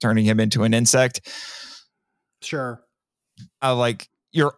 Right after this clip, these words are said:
Speaker 1: almost undermining this, guys. You're almost <laughs> undermining it."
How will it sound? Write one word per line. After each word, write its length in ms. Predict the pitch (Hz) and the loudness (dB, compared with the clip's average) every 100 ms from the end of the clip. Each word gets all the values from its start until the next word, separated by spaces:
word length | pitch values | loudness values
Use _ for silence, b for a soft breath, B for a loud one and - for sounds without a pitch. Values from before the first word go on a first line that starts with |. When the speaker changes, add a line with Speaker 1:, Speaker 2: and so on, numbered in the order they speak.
| - | 0
Speaker 1:
almost 440 | 175 180 180 151 | 2 4 2 2
undermining 680 | 170 156 151 135 127 123 120 | 2 2 2 2 2 2 2
this, 400 | 120 117 - - | 2 4 2 0
guys. 580 | 120 117 117 117 - - _ | 0 2 2 0 -2 -4 _
You're 140 | 131 - - | -2 -2 -2
almost 400 | 151 147 147 123 | 0 2 0 0
<laughs> 0 | |
undermining 580 | 233 156 - - 156 202 | 0 2 2 2 0 -4
it." 280 | - - | -2 -4